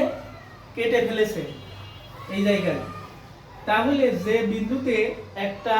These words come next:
আহ, দুইটা সরলরেখা পরস্পর মিলিত হয়, ওই বিন্দুটার নামই হচ্ছে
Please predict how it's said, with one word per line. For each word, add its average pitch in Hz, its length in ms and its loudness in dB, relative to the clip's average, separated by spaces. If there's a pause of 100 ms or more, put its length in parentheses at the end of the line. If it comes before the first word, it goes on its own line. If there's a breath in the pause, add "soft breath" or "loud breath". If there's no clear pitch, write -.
(100)
আহ, 185 340 -6
দুইটা 214 280 0
সরলরেখা 220 400 0 (100)
পরস্পর 220 300 -2 (100)
মিলিত 202 260 0 (200)
হয়, 175 220 2 (120)
ওই 202 80 2 (140)
বিন্দুটার 202 480 0 (140)
নামই 196 320 -2
হচ্ছে 220 300 -8